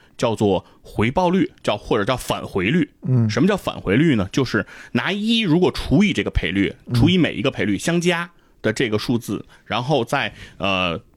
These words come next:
Speaker 1: 和这个，这个本金做这个，做，做这个比例的话，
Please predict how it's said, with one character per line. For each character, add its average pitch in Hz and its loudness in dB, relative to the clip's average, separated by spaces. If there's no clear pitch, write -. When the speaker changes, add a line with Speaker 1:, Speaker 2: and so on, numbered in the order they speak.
Speaker 1:
和 - -2
这 151 0
个， 87 0
这 113 -2
个 101 -2
本 90 -4
金 143 2
做 123 2
这 104 -2
个， 92 0
做， - 0
做 123 2
这 110 -2
个 107 2
比 95 -6
例 147 2
的 98 0
话， 90 -4